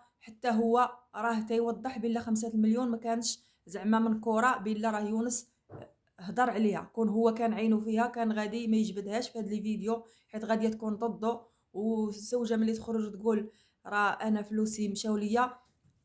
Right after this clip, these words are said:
غادي يقولوا: "راه ما نطقهاش في الفيديو"، وحنا شفناه نطقها. ما غاديش نظن غادي يسرقها، وهو ما غاديش ن-، نظن غادي يدي ليها هذيك خمسة المليون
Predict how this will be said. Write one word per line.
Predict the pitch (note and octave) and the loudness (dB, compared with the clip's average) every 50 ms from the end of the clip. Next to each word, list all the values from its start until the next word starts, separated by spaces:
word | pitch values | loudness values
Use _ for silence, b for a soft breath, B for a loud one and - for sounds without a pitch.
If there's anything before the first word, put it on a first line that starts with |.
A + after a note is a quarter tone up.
| _ F3 | _ -8
غادي | G3 G#3+ G#3+ A3 A3 | -6 -2 0 2 4
يقولوا: | A3+ A3 - G#3+ A3+ A3 A#3 B3+ B3 - - _ _ _ _ _ _ _ _ _ _ _ _ _ _ _ _ _ _ _ _ _ _ _ - - | 4 2 2 0 2 4 4 4 4 2 -6 _ _ _ _ _ _ _ _ _ _ _ _ _ _ _ _ _ _ _ _ _ _ _ -6 -2
"راه | A3+ A3+ A3+ | 0 4 6
ما | G#3+ A3+ | 6 6
نطقهاش | A3 A3 A3+ - - A#3+ A#3+ A3 A3 | 6 4 0 -4 -4 -2 -2 -2 -2
في | A3 | -2
الفيديو"، | A3 G#3+ A3+ A3+ - - F3+ F3 - - | -2 0 0 0 0 0 -2 -4 -4 -6
وحنا | - G3+ - A3 A3 | -8 -4 0 0 0
شفناه | G#3+ A3 - - G#3 G#3 A3 A3+ A3+ G3+ | 2 0 -2 -4 -2 0 0 0 0 -2
نطقها. | F#3+ - - C4 C4 - G3 G#3 G3+ A3 A#3 A3 - _ _ _ | -4 -6 -8 -10 -10 -8 -2 2 2 2 2 0 -6 _ _ _
ما | - G3 G#3+ | -6 -4 0
غاديش | G#3 A3 G#3+ A3 A#3+ B3 A#3 | 2 2 2 2 0 -2 2
نظن | A3+ G#3+ G#3+ G#3+ G#3 | 2 2 2 2 0
غادي | G3+ G3+ G#3 G3+ G#3+ | 0 0 -2 0 2
يسرقها، | A3 G#3+ - G#3+ G#3+ G#3+ - - G3+ G3 G#3 A3 A3 - - _ | 2 0 0 -2 -6 -8 -8 -6 0 2 2 2 2 -2 -12 _
وهو | - A3 G#3+ G3+ A3 A3 G#3+ G#3+ - - | -2 -2 0 2 2 2 0 0 -4 -10
ما | G3+ G#3 A3+ A#3+ | -4 0 0 2
غاديش | A3+ A#3+ A3+ A3+ C4 B3 | 2 2 2 0 0 0
ن-، | B3 A#3+ A#3+ A#3 A3 G#3+ G#3 G#3 G#3+ G#3 | 0 0 2 2 2 2 2 2 2 2
نظن | F#3 G#3+ G#3+ G#3 | 2 0 -2 -2
غادي | G3+ G#3 G#3 G#3 | -2 -2 -2 -2
يدي | G#3 - - - G#3 | -4 -4 -6 -6 -4
ليها | G#3 G3+ A3 G#3 | -2 0 0 0
هذيك | G3+ G3+ - - | -2 -4 -8 -14
خمسة | - - G3 G3 - G3+ G3+ - | -14 -12 -10 -10 -10 -10 -12 -12
المليون | G#3+ G3 G3 G3 F#3+ G3 G#3 G#3+ A3 A3+ A3+ A3 - | -10 -8 -6 -4 -4 -2 0 2 2 2 2 -2 -6